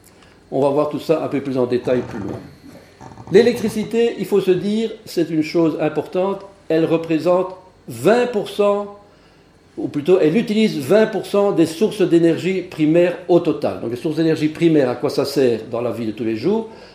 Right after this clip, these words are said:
Essentiellement à trois choses, fabriquer de l'électricité, fabriquer de la chaleur et fabriquer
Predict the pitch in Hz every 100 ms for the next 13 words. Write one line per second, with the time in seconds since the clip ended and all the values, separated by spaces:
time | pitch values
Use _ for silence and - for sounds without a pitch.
0 | _ - 160 170 156 156 151 - 123 -
1 | 120 - 185 214 208 - - - _ _
2 | _ _ - 208 202 190 175 156 - 139
3 | 151 - 190 196 196 - 185 180 175 156
4 | 151 143 135 165 196 208 - - - _
5 | _ 170 180 185 185 139 160 143 147 170
6 | 165